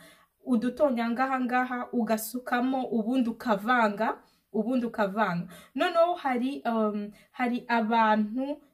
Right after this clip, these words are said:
nagiye mbona bavangamo indi serumu muri ayo mavuta, ariko ibi ngibi ni ibintu bikorwa ku mavuta yo mu maso, yo mu maso. Aya ngaya nyine uzayisiga ku mubiri,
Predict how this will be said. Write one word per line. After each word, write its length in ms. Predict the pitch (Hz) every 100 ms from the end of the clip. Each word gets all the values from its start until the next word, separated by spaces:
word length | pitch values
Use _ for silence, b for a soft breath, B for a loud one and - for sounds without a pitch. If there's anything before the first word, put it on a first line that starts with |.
| -
nagiye 580 | 220 220 190 269 247 226
mbona 560 | 208 226 240 240 233 - -
bavangamo 960 | 208 208 190 220 240 233 226 226 226
indi 360 | 226 220 214 226
serumu 840 | - - - 208 208 208 220 190 185
muri 200 | 190 208
ayo 180 | 196
mavuta, 480 | 180 180 180 196 - B B B
ariko 440 | 226 247 294 285 -
ibi 340 | 247 233 302
ngibi 400 | 285 285 285 269
ni 200 | 240 240
ibintu 300 | 220 233 233
bikorwa 640 | 208 220 - 262 269 285 285
ku 140 | -
mavuta 560 | 240 220 208 269 - 247
yo 180 | 220 247
mu 160 | 226 226
maso, 500 | 214 170 175 - - b b b
yo 260 | 208 208 277
mu 140 | 262
maso. 480 | 247 233 175 - -
Aya 260 | 240 247 285
ngaya 380 | 294 285 269 269
nyine 240 | 262 262
uzayisiga 880 | 226 240 208 220 214 214 220 226 208
ku 160 | 208 -
mubiri, 480 | 208 196 208 240 285